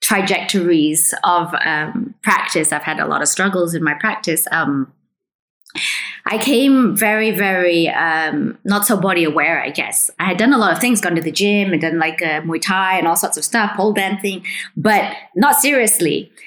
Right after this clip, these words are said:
Um, I had a lot of, my body was very lax and without a lot of structure. So to do things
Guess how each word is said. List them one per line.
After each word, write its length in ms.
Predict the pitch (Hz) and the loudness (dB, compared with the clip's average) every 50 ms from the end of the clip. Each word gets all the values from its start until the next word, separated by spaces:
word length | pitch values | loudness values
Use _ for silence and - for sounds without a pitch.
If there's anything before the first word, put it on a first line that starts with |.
| - - - | -20 -6 -4
Um, 600 | - 170 175 175 175 175 170 175 175 165 156 - - | -2 0 2 2 0 0 0 -2 -2 -4 -4 -4 -2
I 100 | 147 180 | -2 0
had 140 | 208 233 202 | 0 2 2
a 80 | 202 196 | 2 0
lot 420 | 196 196 196 220 233 - - - | 2 2 2 2 2 0 -2 -2
of, 600 | - 180 180 180 180 180 175 170 - - - - - - | 0 2 4 4 4 2 2 0 -2 -4 -6 -8 -4 -2
my 120 | 196 202 | -2 0
body 220 | 190 214 233 226 214 | 2 2 4 4 2
was 100 | 202 202 | 2 2
very 180 | 202 214 214 196 | 0 0 0 0
lax 580 | 180 190 208 240 311 339 - - - - - - _ _ _ _ - | 0 0 0 0 0 0 0 0 0 0 -2 -6 _ _ _ _ -6
and 140 | 185 175 | -4 -2
without 240 | 175 175 180 170 170 | 0 0 0 0 0
a 60 | 175 | 0
lot 160 | 170 156 151 151 | -2 -2 -2 -2
of 40 | |
structure. 540 | 151 - - 190 165 - - - - - - - | -2 -2 -2 -2 -4 -4 -6 -6 -6 -8 -8 -6
So 220 | - - - 180 | -4 -2 -2 -2
to 140 | 175 - 220 196 | 0 0 0 0
do 260 | 175 208 226 233 262 | 0 0 2 2 2
things 680 | 294 - 247 185 175 175 175 170 170 170 - - - | 0 0 -2 -2 -2 -2 -2 -2 -2 -2 -2 -2 -4